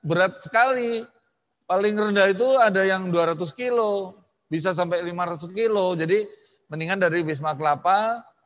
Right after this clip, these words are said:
bikin ya, bikin biasa. Kalau yang pakai mesin berat di tempat saya. Demikian Pak Hermawan, terima kasih.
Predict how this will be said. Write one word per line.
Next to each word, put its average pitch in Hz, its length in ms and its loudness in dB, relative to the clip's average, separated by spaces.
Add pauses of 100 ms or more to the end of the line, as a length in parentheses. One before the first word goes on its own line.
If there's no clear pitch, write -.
(160)
bikin 160 320 -6
ya, 170 320 2
bikin 151 400 -6
biasa. 170 720 -2
Kalau 151 240 -6
yang 156 240 -6
pakai 151 240 -10
mesin 151 400 -10
berat 156 320 0 (160)
di 143 480 -8
tempat 143 240 -8
saya. 127 400 -8
Demikian 175 400 -6
Pak 190 240 -2
Hermawan, 170 240 -6
terima 190 240 -6
kasih. 156 480 -6